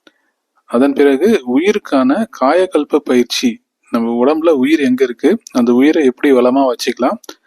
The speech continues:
அதற்கு என்ன மாதிரியான ஒரு பயிற்சி முறையை செய்யலாம், சித்தர்கள்லாம் எப்படி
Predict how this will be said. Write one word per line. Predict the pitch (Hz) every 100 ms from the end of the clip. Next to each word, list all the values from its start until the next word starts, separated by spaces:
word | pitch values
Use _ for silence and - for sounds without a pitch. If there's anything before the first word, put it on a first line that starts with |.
| _ _
அதற்கு | 123 123 -
என்ன | 123 135
மாதிரியான | 165 151 147 143
ஒரு | 135 -
பயிற்சி | 123 131 -
முறையை | 131 120
செய்யலாம், | 113 120 120 120 214 - -
சித்தர்கள்லாம் | 123 156 143 139 143
எப்படி | 127 -